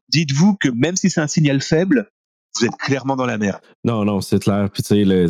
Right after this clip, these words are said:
Speaker 2: quand tu dis le code Desjardins, depuis quand ça existe, le nombre de,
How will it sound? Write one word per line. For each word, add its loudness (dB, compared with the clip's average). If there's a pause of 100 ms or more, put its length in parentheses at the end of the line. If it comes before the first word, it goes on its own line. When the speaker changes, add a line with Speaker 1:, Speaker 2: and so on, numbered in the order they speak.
(120)
Speaker 2:
quand 0
tu -10
dis 4
le 4
code 0
Desjardins, 2
depuis 0
quand 2
ça 0
existe, 0
le 4
nombre 2
de, 2